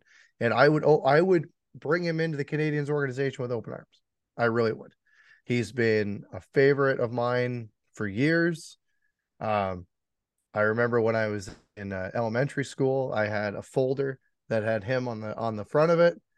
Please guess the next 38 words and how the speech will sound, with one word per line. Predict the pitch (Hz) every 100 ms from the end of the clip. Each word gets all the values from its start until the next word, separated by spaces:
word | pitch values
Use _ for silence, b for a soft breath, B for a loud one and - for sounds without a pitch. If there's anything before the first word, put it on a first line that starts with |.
| _ _ _ _
and | 117 107
I | 101
used | 107 120 -
it | 107
all | 107
the | 95
time. | - 139 147 147 131
I | 107
probably | 127 120 113
even | 98
still | - 101
<laughs> | 92 117 -
have | 143
it. | 151 - b b b b -
Um, | 107 101 101 98 92 _ _ _ _ _ _ _ _ _ _ _ _
the | 120
guy's | 120 127 135
a | 107
phenomenal, | - 120 120 120 117 107 101 _ _ _
phenomenal | - 117 135 127 107
player. | - 113 110 107 101 _ _ -
Um, | 104 95 92 90 92 _ b b b b _ _
you | 104
know, | 104
numbers | 110 120 120 110
retired | 110 - 113 113
in | 110
Montreal. | 110 107 107 101 101 101 98 _ _ _ _ -
For | 110
him | 131 127
to |
come | 117 104
back, | 101 104 107 110
I |
think | 101 104 139
it | 117
would | 104
be | 98 101 95 98